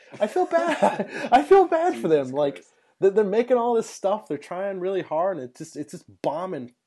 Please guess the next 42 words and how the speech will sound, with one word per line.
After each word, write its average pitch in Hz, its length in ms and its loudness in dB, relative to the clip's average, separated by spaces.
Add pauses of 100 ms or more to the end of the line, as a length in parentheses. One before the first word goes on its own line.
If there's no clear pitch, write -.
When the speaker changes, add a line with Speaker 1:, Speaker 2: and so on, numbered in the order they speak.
Speaker 1:
fucking - 260 -12
hard. 135 460 -8 (560)
So 110 200 -14
it's 123 240 -14
just 135 140 -12
Speaker 2:
Oh, 117 200 -8
sorry, 110 340 -8
we're 98 80 -10
talking 110 240 -10
about 104 200 -14
Sonic? 127 420 -16 (320)
Speaker 1:
Well, 147 300 -2
I'm 135 100 -2
talking 185 160 2
about 147 180 0
just - 240 -6
Sega 139 480 -6
in 127 100 -12
Speaker 2:
Oh, 104 40 -12
okay. 98 60 -8
Speaker 1:
general. 131 400 -6 (120)
Speaker 2:
Right. 82 200 -20 (640)
Speaker 1:
I 123 60 -4
mean, 123 360 -6 (140)
yeah, 127 380 -2
it's 107 340 -10
kind 123 200 -6
of 110 220 -10 (340)
just - 240 -20
unfortunate. 117 640 -8
And 104 200 -16 (380)
speaking 156 360 -4
of 127 80 -4
Sega, 127 420 -2
you 123 60 -6
know, 113 180 -6
Atlas, 120 720 -10 (200)
uh, 107 480 -14
Shin 127 400 -10
Seikaiju 120 720 -8
no 110 300 -12
Meikyu, 110 720 -12